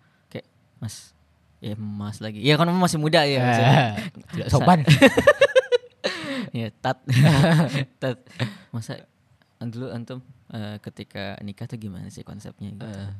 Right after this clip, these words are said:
Speaker 1: Apa iya masa bisa sih orang
Speaker 2: Baru
Speaker 1: nikah?"
Speaker 2: kenal gitu kan.
Speaker 1: Heeh, baru
Speaker 2: Hmm.
Speaker 1: kenal terus kemudian mem-, memilih untuk,
Speaker 2: Hidup
Speaker 1: eh,
Speaker 2: sama dia seumur
Speaker 1: hidup
Speaker 2: hidup
Speaker 1: sama dia
Speaker 2: gitu.
Speaker 1: seumur hidupnya.
Speaker 2: Betul.
Speaker 1: Ya, kemudian dijawab, ya, akhirnya keraguan-keraguan itu akan hilang karena
Speaker 2: Nah,
Speaker 1: keilmuan yang
Speaker 2: betul.
Speaker 1: masuk ke dalam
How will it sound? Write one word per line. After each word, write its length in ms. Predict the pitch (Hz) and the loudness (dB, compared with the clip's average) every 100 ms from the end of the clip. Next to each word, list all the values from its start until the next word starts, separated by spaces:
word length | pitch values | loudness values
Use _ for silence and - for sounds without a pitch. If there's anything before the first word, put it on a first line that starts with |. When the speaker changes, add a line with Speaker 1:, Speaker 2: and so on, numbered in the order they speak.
| 98 | -18
Speaker 1:
Apa 200 | - 107 110 | -16 -12 -10
iya 220 | 110 110 | -8 -8
masa 240 | 110 110 | -8 -10
bisa 300 | 113 104 101 | -12 -14 -14
sih 140 | 107 120 | -12 -10
orang 420 | 113 117 113 104 - _ _ _ _ | -10 -10 -10 -14 -18 _ _ _ _
Speaker 2:
Baru 160 | 120 123 | -4 -2
Speaker 1:
nikah?" 140 | 123 | -2
Speaker 2:
kenal 200 | 117 127 | -2 -4
gitu 180 | 117 98 | -4 -8
kan. 120 | 98 113 | -10 -10
Speaker 1:
Heeh, 200 | 107 120 | -8 -10
baru 220 | 131 113 | -8 -10
Speaker 2:
Hmm. 100 | 113 | -10
Speaker 1:
kenal 240 | 101 113 110 | -10 -10 -10
terus 120 | 107 | -12
kemudian 380 | - 110 107 117 | -12 -12 -10 -10
mem-, 260 | 120 101 - _ | -10 -10 -14 _
memilih 380 | 117 113 113 110 | -12 -10 -8 -8
untuk, 240 | 110 110 - _ _ - _ _ _ - | -10 -12 -16 _ _ -20 _ _ _ -8
Speaker 2:
Hidup 220 | 135 117 | -6 -4
Speaker 1:
eh, 60 | |
Speaker 2:
sama 180 | 107 113 | -4 -4
dia 160 | 113 117 | -4 -6
seumur 320 | - 113 131 | -6 -4 -2
Speaker 1:
hidup 100 | 131 | -2
Speaker 2:
hidup 100 | 120 120 | -4 -4
Speaker 1:
sama 120 | 110 | -4
dia 80 | 117 | -4
Speaker 2:
gitu. 120 | 110 | -6
Speaker 1:
seumur 220 | 113 113 | -8 -8
hidupnya. 460 | 117 113 120 - 110 | -10 -12 -12 -10 -8
Speaker 2:
Betul. 180 | 107 98 98 120 131 _ _ _ _ _ _ | -8 -8 -14 -18 -20 _ _ _ _ _ _
Speaker 1:
Ya, 120 | - 104 | -20 -16
kemudian 240 | - 160 | -12 -10
dijawab, 440 | 127 135 175 135 - | -8 -6 -6 -8 -8
ya, 140 | 123 | -8
akhirnya 340 | 110 - - - - _ | -8 -10 -12 -14 -20 _
keraguan-keraguan 760 | 165 165 165 175 175 165 175 | -8 -6 -6 -6 -6 -4 -6
itu 180 | 131 196 403 - | -6 -10 -12 -8
akan 260 | - 139 165 | -8 -6 -6
hilang 240 | 190 202 | -6 -6
karena 220 | 185 180 | -6 -6
Speaker 2:
Nah, 60 | 185 | -6
Speaker 1:
keilmuan 500 | 185 165 170 180 185 | -6 -6 -4 -4 -4
yang 160 | 151 131 | -6 -8
Speaker 2:
betul. 460 | 120 - 107 92 | -10 -10 -10 -10
Speaker 1:
masuk 360 | 98 127 131 123 | -12 -14 -12 -14
ke 80 | _ | _
dalam 320 | 113 104 104 | -16 -16 -18